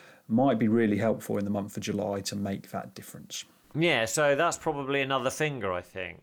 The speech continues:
Speaker 2: Glenn. So that's four out of four so far.
Speaker 1: Mm, okay, so that's three fingers and one thumb.
Speaker 2: Yeah.
Speaker 1: Okay, do you mow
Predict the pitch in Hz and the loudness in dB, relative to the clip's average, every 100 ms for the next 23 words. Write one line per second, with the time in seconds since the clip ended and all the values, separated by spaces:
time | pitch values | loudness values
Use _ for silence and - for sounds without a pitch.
0 | _ - 98 90 90 127 123 131 - - | _ -6 -4 -4 -4 -4 -2 0 -2 -4
1 | - - - 160 151 147 139 135 117 - | -20 -18 0 4 6 6 4 0 -8 -6
2 | 147 131 104 - 95 90 - 95 85 85 | -2 -2 -2 -4 -4 -6 -10 -10 -10 -14
3 | - _ - 110 101 104 - 113 110 110 | -20 _ 0 0 2 -2 -4 0 2 2
4 | 110 104 101 - 113 - - 135 127 123 | 0 -2 0 2 2 0 2 2 4 2
5 | 113 113 113 110 127 101 - 113 127 139 | 2 2 2 2 0 -2 -6 -2 0 0
6 | 92 _ _ - 139 143 135 101 - - | -4 _ _ 2 6 4 2 -4 -4 2
7 | 156 156 143 147 139 123 117 113 | 6 6 6 6 6 2 2 0